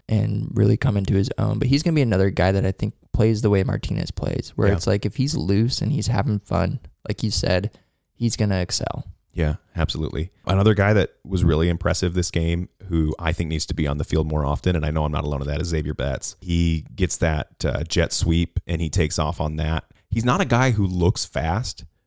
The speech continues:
Speaker 2: but his stride is so long that he just moves downfield. And then that little tip drill to himself,
Speaker 1: Oh,
Speaker 2: it's
Speaker 1: yeah.
Speaker 2: like
Speaker 1: That coordination, like, the hand-eye coordination that that has to
Speaker 2: Yeah, it's al-, he,
Speaker 1: take.
Speaker 2: it's like,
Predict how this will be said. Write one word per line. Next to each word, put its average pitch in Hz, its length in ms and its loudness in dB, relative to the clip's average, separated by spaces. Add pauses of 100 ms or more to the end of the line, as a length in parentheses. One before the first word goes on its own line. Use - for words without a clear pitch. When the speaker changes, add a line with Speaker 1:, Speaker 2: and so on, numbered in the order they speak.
Speaker 2:
but 104 80 0
his 107 140 2
stride 98 340 0
is 85 120 -2
so 90 260 0
long 80 440 0
that 82 120 -4
he 85 140 -4
just - 280 -6
moves 85 300 -2
downfield. 80 640 -2
And 92 160 -2
then 87 300 -2
that 120 360 -2
little 107 220 0 (140)
tip 98 240 -4
drill 92 240 2
to 85 100 2
himself, 80 580 0
Speaker 1:
Oh, 165 180 4
Speaker 2:
it's 123 100 4
Speaker 1:
yeah. 147 180 6
Speaker 2:
like 92 300 0 (260)
Speaker 1:
That 143 180 0
coordination, 139 720 2
like, 98 300 0
the 123 100 2
hand-eye 131 480 2
coordination 110 640 0
that 98 140 0
that 101 140 2
has 107 320 0
to 95 380 2
Speaker 2:
Yeah, 110 240 4
it's 117 140 4
al-, 151 120 2
he, - 120 6
Speaker 1:
take. 110 260 2
Speaker 2:
it's 151 140 0
like, 165 280 0